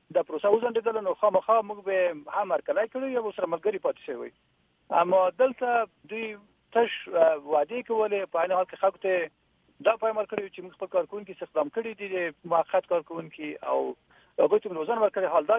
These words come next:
چې موږ خپل هغه تماسونه او اړیکې خپل ولایتي دفترونو سره لرو، هغوی د ولایتي کمیسیونونو څخه پوښتنه کړې ده،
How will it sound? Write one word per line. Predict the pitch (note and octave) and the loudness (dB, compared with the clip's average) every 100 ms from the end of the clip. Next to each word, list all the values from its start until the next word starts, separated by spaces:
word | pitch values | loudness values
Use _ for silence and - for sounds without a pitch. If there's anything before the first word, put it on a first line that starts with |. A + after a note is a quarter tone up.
| - | 0
چې | G#3+ F#3+ _ _ _ _ - | -8 -10 _ _ _ _ -8
موږ | F3+ - - | -8 -8 -4
خپل | G3+ | 0
هغه | D3 E3+ F3 | 0 2 -2
تماسونه | D#3+ D#3 A#3 G#3 | -2 -4 -4 0
او | F3+ | 0
اړیکې | G#3+ F#3 E3 | -2 -8 -8
خپل | F#3+ | -6
ولایتي | F3+ D#3 D3+ - | -2 0 -2 -2
دفترونو | - - G3 G#3+ | -2 -2 -6 -6
سره | F#3 D#3+ | -4 -2
لرو، | F#3+ B3 - _ _ _ - - | -2 -6 -8 _ _ _ -2 0
هغوی | E3+ B3 | 2 2
د | A3 F3+ | 2 2
ولایتي | F3 F3 B3+ B3 | -2 -2 -6 -10
کمیسیونونو | G3 - A3+ A#3 | -12 -10 -10 -8
څخه | - - | -6 -6
پوښتنه | - B3 B3 | -6 -4 -4
کړې | C#4 | -4
ده، | B3 | -2